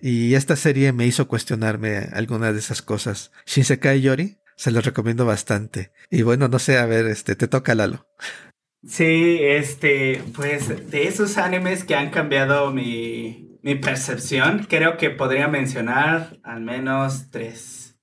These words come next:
Speaker 2: En uno estoy de acuerdo contigo, Aquiles, Code Geass. Code Geass, no, ese anime fue súper genial. Te cambia primero es-,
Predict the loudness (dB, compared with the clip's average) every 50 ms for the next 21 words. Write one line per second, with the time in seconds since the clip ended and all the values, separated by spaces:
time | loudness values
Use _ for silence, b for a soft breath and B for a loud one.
0 | _ _ -2 0 2 4 4 4 2 2 2 2 2 2 2 2 0 0 2 2
1 | 2 2 2 0 -2 -4 -4 -2 0 0 0 2 2 2 2 0 0 -2 -4 -8
2 | -8 -10 -6 -2 0 2 2 2 2 0 -2 -6 -12 -16 -20 -8 -2 0 2 2
3 | 2 0 -2 -2 -2 -2 -2 -4 -6 -8 -10 -10 -12 -16 -20 _ _ -2 -2 0
4 | 0 0 0 -2 -2 -2 -2 0 2 2 4 4 2 2 0 0 0 2 2 2
5 | 2 0 0 -2 -2 -4 -4 -4 -4 -6 -6 -8 -10 -12 -16 -18 -6 -2 0 2
6 | 4 4 4 2 2 0 -2 -4 -6 -12 _ -18 -14 -12 -10 -6 -6 -6 -6 -4
7 | -4 -2 0 2 4 4 2 2 0 -4 -8 -14 -18 -8 -6 -6 -4 -2 0 0
8 | 2 2 0 0 -2 -2 0 2 2 2 0 -2